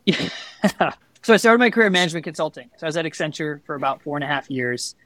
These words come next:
primarily focused on financial services. So we were doing strategy consulting, three to six month engagements. You know, I was on the road seventy-five, eighty percent of the year. And so that was a real grind. I knew I wasn't gonna start a career or build a career there. I should stay.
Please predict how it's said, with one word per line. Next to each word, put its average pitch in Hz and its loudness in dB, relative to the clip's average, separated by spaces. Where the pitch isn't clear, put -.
primarily 247 4
focused 214 -2
on 180 -6
financial 156 -4
services. 127 -6
So - 2
we 160 8
were 160 6
doing 160 2
strategy 151 2
consulting, 143 0
three 151 0
to 143 0
six - -2
month 143 -8
engagements. 123 -6
You - -6
know, 143 -2
I 143 2
was 156 6
on 202 4
the 160 -2
road 143 2
seventy-five, 151 2
eighty 139 -2
percent 131 -6
of 123 -14
the - -16
year. 113 -10
And 147 -4
so - 2
that 175 6
was 208 0
a 175 -2
real 156 2
grind. 139 2
I 139 2
knew 156 4
I 151 6
wasn't 143 -2
gonna 135 -6
start 131 -6
a 127 -8
career 127 -4
or 120 -4
build 139 -4
a 131 -6
career 123 -8
there. 120 0
I 120 -2
should - -6
stay. - -6